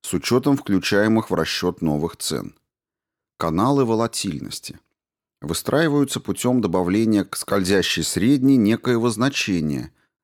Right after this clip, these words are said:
рассчитываемого на основе показателей рыночной волатильности, таких как стандартное отклонение или A T R. Выходы по времени. Простейшие методы выхода.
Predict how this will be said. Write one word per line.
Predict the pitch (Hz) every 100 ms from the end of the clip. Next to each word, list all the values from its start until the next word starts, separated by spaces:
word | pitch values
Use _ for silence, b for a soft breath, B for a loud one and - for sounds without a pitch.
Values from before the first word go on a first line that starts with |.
| -
рассчитываемого | 85 95 - 143 135 127 127 120 120
на | 117 98
основе | 95 - 107 113
показателей | 110 95 87 80 107 - 110 107
рыночной | 87 87 92 - 98
волатильности, | 92 101 110 - 80 62 - - - _ _ _ _
таких | 90 - 143 139
как | 117 -
стандартное | - 95 90 92 87 82 80
отклонение | - 76 - 82 80 101 139 135 117
или | - 87 85 -
A | 80 85
T | - 85 82 -
R. | 67 - - _ _ _ _ _ _ _ -
Выходы | 78 135 147 127
по | 131
времени. | 120 107 78 64 50 - _ _ _ _ _
Простейшие | 87 87 - 131 156 - 151
методы | 123 90 110 98
выхода. | 101 85 - - -